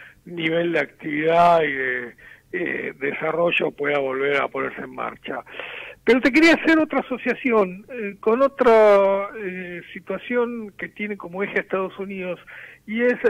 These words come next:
la posibilidad de que el gigante de la software y hard-, eh, del software, eh, Microsoft, compre finalmente, eh,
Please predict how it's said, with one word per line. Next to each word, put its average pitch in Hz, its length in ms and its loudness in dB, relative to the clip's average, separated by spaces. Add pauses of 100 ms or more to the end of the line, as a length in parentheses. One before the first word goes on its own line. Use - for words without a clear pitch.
la 196 160 0
posibilidad 208 600 0
de 202 160 4
que 180 140 -4
el 170 140 -8
gigante 208 640 0
de 156 160 -4
la 147 480 -6 (180)
software 202 460 2
y 117 100 -10
hard-, 190 560 0
eh, 151 180 -4
del 151 220 0
software, 208 500 6 (100)
eh, 143 340 -4
Microsoft, 214 680 2 (440)
compre 233 420 4
finalmente, 202 1120 -2 (360)
eh, 160 220 -2